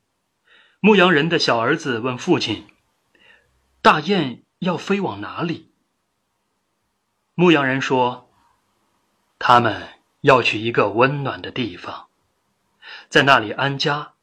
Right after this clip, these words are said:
度过寒冷的冬天。”大儿子眨着眼睛羡慕地说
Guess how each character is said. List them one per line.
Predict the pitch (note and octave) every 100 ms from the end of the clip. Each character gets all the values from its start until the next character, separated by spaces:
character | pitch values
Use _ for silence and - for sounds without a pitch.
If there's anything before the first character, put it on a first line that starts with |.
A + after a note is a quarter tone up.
| _ _ -
度 | D3+ B2+
过 | D3 A#2+ A2
寒 | - B2+ A#2
冷 | D3 A#2
的 | -
冬 | - C3+ D#3
天。” | - G#2+ - _ _ _ _ _ _ _ _ _ _ - - _
大 | A#3+
儿 | D#3 C#3
子 | D#3 C#3 A#2+
眨 | A#2+ F#3+
着 | F#3
眼 | C#3+ G2+ G2
睛 | C#3 D3
羡 | D3 A3+ F#3
慕 | A#2+
地 | G2+
说 | - G#2+ F#2